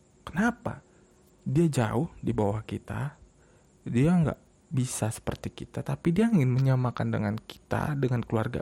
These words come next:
Contoh, keluarga kita tuh berbeda dengan dia, keluarga dia amburadul, hancur,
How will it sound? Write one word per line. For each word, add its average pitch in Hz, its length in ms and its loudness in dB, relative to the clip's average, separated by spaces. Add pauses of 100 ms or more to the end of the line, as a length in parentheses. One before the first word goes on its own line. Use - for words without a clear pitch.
(140)
Contoh, - 340 -4 (300)
keluarga - 320 0
kita - 320 -6 (560)
tuh 156 240 -2 (160)
berbeda 107 400 0
dengan 107 320 -4
dia, 113 480 -6
keluarga 101 480 -4
dia 110 400 -4 (720)
amburadul, 104 800 0 (160)
hancur, - 720 -6